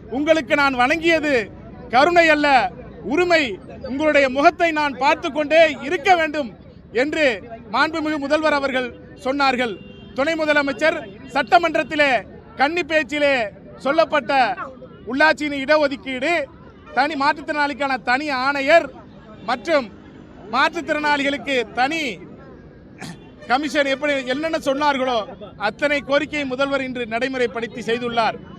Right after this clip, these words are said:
அதனை முன்னிட்டு, இன்று பட்டுக்கோட்டையிலே மாபெரும்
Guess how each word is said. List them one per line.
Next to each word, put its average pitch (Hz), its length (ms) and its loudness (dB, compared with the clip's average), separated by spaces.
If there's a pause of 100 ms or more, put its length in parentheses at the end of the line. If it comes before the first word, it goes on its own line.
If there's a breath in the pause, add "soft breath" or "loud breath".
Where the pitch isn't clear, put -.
(160)
அதனை 247 300 -2
முன்னிட்டு, 294 600 0 (400)
இன்று 302 500 2 (220)
பட்டுக்கோட்டையிலே 277 960 0 (600)
மாபெரும் 311 580 2